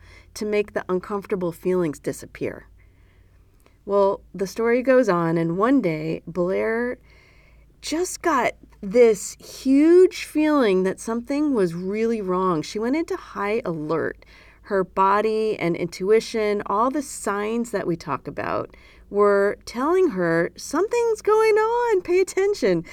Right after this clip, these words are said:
She had a really intense fear or a premonition that something terrible was gonna happen. Her roommates, who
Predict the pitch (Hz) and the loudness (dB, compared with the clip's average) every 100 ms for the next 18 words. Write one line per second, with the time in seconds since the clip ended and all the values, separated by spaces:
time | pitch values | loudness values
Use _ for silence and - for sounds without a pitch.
0 | - - - 285 269 262 220 196 226 262 | -20 -16 -2 0 4 4 4 0 0 2
1 | 311 311 269 214 196 - - 160 165 180 | 2 0 -2 -4 -6 -8 -8 -4 -2 -2
2 | 220 - 190 175 - - 202 220 175 175 | -2 0 2 0 -2 -8 -4 2 0 0
3 | 190 196 262 269 - - - 208 202 - | -2 0 0 -4 -14 -20 -4 -4 -2 -2
4 | 208 208 269 285 - - 214 208 214 220 | -2 0 -2 -2 -10 -6 -2 -2 -2 -4
5 | 220 180 180 185 269 285 - - 165 - | -4 -6 -6 -6 -8 -8 -10 -10 -18 -20
6 | - - - - 208 202 196 190 - 190 | -20 -20 -20 -10 -2 0 2 -2 -4 0
7 | 262 302 196 170 170 - 202 196 190 185 | 2 2 2 0 -2 -6 2 4 6 6
8 | 180 180 180 175 | 6 4 4 0